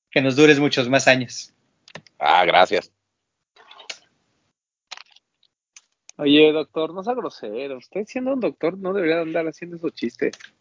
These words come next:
Speaker 1: ¿En qué momento viste que yo hice un chiste o viste esta cara generando una burla facial? Jamás. Y menos a mi gurú de vida, el Papu.
Speaker 2: Déjalo,
Speaker 3: A ver,
Speaker 2: al rato
Speaker 3: hazme un
Speaker 2: va a
Speaker 3: fa-
Speaker 2: decir, al rato va a decir,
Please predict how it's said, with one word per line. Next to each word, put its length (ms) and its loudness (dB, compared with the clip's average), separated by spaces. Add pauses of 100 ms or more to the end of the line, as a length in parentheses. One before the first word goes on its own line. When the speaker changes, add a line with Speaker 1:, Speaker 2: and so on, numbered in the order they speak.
(140)
Speaker 1:
¿En 200 -2
qué 120 4
momento 600 6
viste 340 2
que 140 2
yo 180 4
hice 240 0
un 80 -2
chiste 380 0
o 100 4
viste 360 6
esta 280 2
cara 600 6 (240)
generando 760 4
una 200 4
burla 540 6
facial? 640 2
Jamás. 560 -8 (100)
Y 100 6
menos 520 6 (200)
a 100 4
mi 120 6
gurú 260 4
de 120 6
vida, 240 6
el 140 0
Papu. 340 -4 (800)
Speaker 2:
Déjalo, 420 8
Speaker 3:
A 80 10
ver, 20 12
Speaker 2:
al 60 10
rato 100 10
Speaker 3:
hazme 120 6
un 60 8
Speaker 2:
va 40 10
a 40 8
Speaker 3:
fa- 60 10
Speaker 2:
decir, 300 -4 (560)
al 120 4
rato 240 8
va 80 10
a 40 8
decir, 340 2